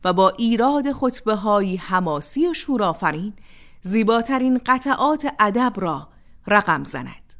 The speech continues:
فاطمه که میراثدار فصاحت فصیح ترین مردم عرب بود، در شرایطی بحرانی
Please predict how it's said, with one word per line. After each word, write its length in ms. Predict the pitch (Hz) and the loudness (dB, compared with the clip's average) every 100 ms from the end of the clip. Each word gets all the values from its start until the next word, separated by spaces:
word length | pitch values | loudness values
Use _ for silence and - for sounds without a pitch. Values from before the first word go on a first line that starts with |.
| - - - | -20 -20 -20
فاطمه 560 | - 302 302 311 320 | -2 2 2 0 -2
که 160 | 320 285 | -2 0
میراثدار 840 | 233 208 190 170 - 208 202 196 | 2 2 0 0 -2 -2 0 0
فصاحت 800 | 185 - 208 - 214 208 302 320 | -4 -2 -2 2 0 0 -6 -4
فصیح 580 | 294 - 226 - 208 - - | -6 -4 -6 -4 -6 -6 -4
ترین 340 | 196 196 190 | -4 -2 0
مردم 440 | 196 196 196 302 | 0 0 0 -2
عرب 380 | 247 175 165 139 - | 0 0 -2 -4 -4
بود، 400 | 220 277 285 - - - | -4 -4 -10 -18 -20 -6
در 120 | 180 214 | 0 0
شرایطی 640 | - 277 277 269 - 226 | 0 -2 0 -2 -4 -2
بحرانی 680 | 180 175 175 131 127 156 | -2 -2 -4 -6 -6 -10